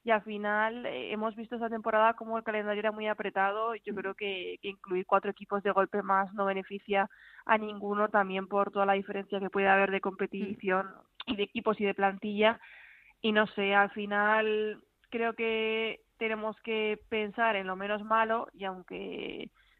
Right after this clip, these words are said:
Speaker 1: dieciocho equipos, eh, van a suponer un cambio en el calendario, para mí es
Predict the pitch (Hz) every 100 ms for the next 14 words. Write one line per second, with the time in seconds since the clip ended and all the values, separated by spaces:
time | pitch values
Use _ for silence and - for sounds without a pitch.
0 | _ 226 208 214 208 202 220 214 233 -
1 | 175 190 - 165 - 202 202 208 208 208
2 | 202 202 208 208 202 202 196 196 196 196
3 | 208 208 180 190 180 175 185